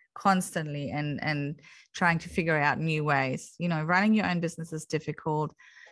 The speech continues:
So if you feel like you're never content, I just want you to know that it is completely normal.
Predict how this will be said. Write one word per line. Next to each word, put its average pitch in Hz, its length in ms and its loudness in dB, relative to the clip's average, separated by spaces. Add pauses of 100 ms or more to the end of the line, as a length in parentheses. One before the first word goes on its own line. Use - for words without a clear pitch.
So - 160 -2
if 180 260 -2
you 208 60 2
feel 190 320 0
like 151 440 2
you're 180 140 -2
never 180 220 2
content, 190 760 -2
I 170 80 -4
just 170 260 -6
want 156 220 -6
you 196 120 0
to 202 280 0
know 175 580 4 (680)
that 147 260 2
it 175 160 0
is 175 160 0
completely 175 560 0
normal. 165 580 2